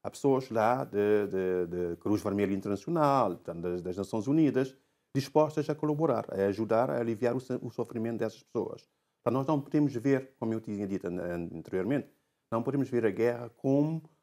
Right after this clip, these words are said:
uma reposição da normalidade. É uma situação ano-, a-, a-, a-, anormal, que deve ser evitada, e devemos dizer às crianças sempre que existem outras formas,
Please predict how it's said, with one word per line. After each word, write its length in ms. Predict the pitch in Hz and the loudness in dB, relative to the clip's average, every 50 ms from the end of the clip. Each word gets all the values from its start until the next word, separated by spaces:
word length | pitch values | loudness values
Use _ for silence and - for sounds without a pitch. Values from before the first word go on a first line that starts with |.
| _ _ _ _ | _ _ _ _
uma 400 | 143 123 127 123 127 131 135 135 - - | -4 -2 0 0 2 0 0 -2 -4 -8
reposição 880 | 113 - 151 151 151 - - 135 120 127 120 - - 127 123 113 110 | -4 -2 -2 -2 -2 -4 -4 -4 -2 -2 -4 -2 -2 -2 -2 -2 0
da 160 | 101 113 113 | 0 0 2
normalidade. 560 | 113 113 110 - 101 92 90 - 82 78 82 - | 2 0 -2 -4 -2 -2 0 0 0 -2 -4 -6
É 20 | |
uma 80 | 92 98 | -8 -10
situação 380 | - - 107 101 - 92 87 - | -8 -6 -8 -6 -6 -8 -10 -8
ano-, 320 | 95 95 98 101 110 - - | -6 -4 -4 -4 -4 -4 -4
a-, 60 | 104 | -2
a-, 560 | 90 87 - - - 85 82 82 - - 82 | -2 -2 -2 -4 -4 -4 -4 -6 -6 -8 -8
a-, 520 | 80 85 85 82 - 78 78 - - - 85 | -10 -10 -10 -8 -8 -8 -8 -8 -8 -8 -6
anormal, 480 | 90 - - 87 - 90 113 - - - _ _ _ _ _ _ _ _ | -4 -4 -4 -2 -2 0 -2 -2 -4 -8 _ _ _ _ _ _ _ _
que 60 | - 104 | -2 0
deve 180 | 117 110 110 - | 0 0 0 0
ser 140 | - 95 | -2 -2
evitada, 580 | 90 85 87 - - 123 117 135 135 165 165 - - _ _ _ _ _ | -2 -4 -4 -2 -2 0 0 0 0 -2 -2 -4 -8 _ _ _ _ _
e 40 | - - | -4 0
devemos 240 | - 165 160 143 | 2 2 2 2
dizer 160 | 143 147 160 156 | 0 0 0 0
às 100 | 156 - | 0 -2
crianças 320 | 156 156 156 156 147 - | -2 -2 0 -2 -2 -6
sempre 320 | - - 170 160 151 156 | -4 -2 0 0 0 0
que 260 | - - 135 110 - - - | 2 2 2 2 0 -2 -4
existem 640 | 139 131 117 - 170 147 - - 160 160 156 160 - | -4 -2 -2 -2 -4 -4 0 0 0 0 0 -2 -4
outras 340 | - 170 170 - - 143 - | -4 -4 -4 -4 -8 -10 -10
formas, 600 | - - - 82 - - - - - - - _ | -8 -8 -6 -6 -6 -8 -14 -18 -20 -20 -20 _